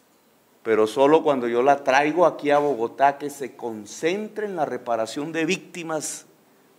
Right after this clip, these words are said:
ubicadas en Bogotá, entonces aparece que la señora tiene un contrato irregular derivado de que hizo cinco semestres de economía y no diez, cuando aquí no se trata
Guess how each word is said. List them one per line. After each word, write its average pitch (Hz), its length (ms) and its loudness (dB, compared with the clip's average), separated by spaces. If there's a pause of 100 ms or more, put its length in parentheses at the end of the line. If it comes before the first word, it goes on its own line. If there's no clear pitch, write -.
(100)
ubicadas 156 800 6
en 165 140 -4
Bogotá, 151 400 4
entonces 143 540 -4
aparece 101 600 2 (1700)
que - 140 -2
la 107 140 8
señora 123 880 6
tiene 135 240 4
un 143 80 4
contrato 139 560 4
irregular 139 800 6
derivado 110 800 4
de 101 160 -4
que - 300 0 (160)
hizo 113 340 -4
cinco 123 360 -4
semestres 107 540 -8
de 110 80 -8
economía 98 480 -8
y 110 60 -8
no 110 200 -10
diez, 117 520 -6 (480)
cuando 107 260 0
aquí 107 260 -2
no 143 160 0
se 143 200 -4
trata 139 800 0